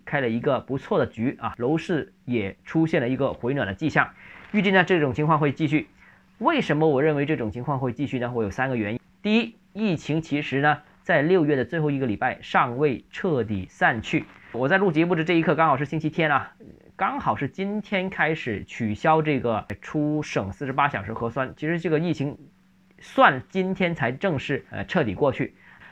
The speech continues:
那如果疫情彻底过去之后，市场彻底恢复，当然了，这个恢复不单只是这个疫情控制，疫情控制之后，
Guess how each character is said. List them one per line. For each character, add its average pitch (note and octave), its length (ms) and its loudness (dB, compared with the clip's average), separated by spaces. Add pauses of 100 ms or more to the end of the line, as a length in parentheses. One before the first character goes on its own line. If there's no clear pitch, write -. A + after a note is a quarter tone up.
那 F3+ 100 2
如 D3+ 460 4
果 D3+ 200 6
疫 F3 140 0
情 D3+ 180 -2
彻 D#3+ 140 0
底 A2+ 80 -2
过 D3 160 0
去 C3+ 140 -2
之 - 120 -2
后， E3+ 260 2
市 - 140 -10
场 A#2 220 -4 (100)
彻 D#3+ 260 2
底 G#2+ 180 -2
恢 E3+ 260 0
复， B2+ 320 -2 (220)
当 D#3+ 140 6
然 D3 100 6
了， C3+ 80 4
这 F3 120 0
个 C#3 80 2
恢 D3+ 220 2
复 C3 160 -4
不 C#3+ 100 -10
单 D#3 220 4
只 G2+ 100 -4
是 A#2 240 -4 (400)
这 C3 120 -6
个 A2+ 120 0
疫 C3 180 0
情 A#2 180 -4
控 C3+ 160 -2
制， A2 180 -4 (500)
疫 F#3+ 120 -2
情 D#3+ 120 2
控 E3+ 160 2
制 C3+ 120 -2
之 F#3 180 -2
后， F#3+ 320 2